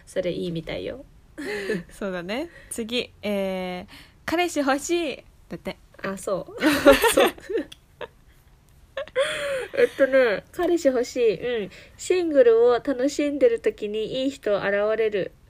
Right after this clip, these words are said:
Speaker 1: だって。だから、<laughs> まあ、探せというよりは、普通にいい人は目の前に現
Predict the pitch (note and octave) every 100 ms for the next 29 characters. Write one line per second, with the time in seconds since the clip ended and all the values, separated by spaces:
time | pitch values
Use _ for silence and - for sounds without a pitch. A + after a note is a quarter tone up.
0 | - _ - F#3+ F3+ - G#3+ G#3+ - -
1 | - - F#3+ G#3 G3 G3 F3+ - - -
2 | A3+ G3+ - - - - - C4+ C#4 E4
3 | F4 F4 E4+ B3 A3+ A#3+ B3 A3 F#3+ F3+
4 | - - G#3 A#3+ B3+ A#3+ B3+ A#3 - B3
5 | B3 - F#3 F3+ F#3 F#3 F#3 G3 A3 A3
6 | F#3 F3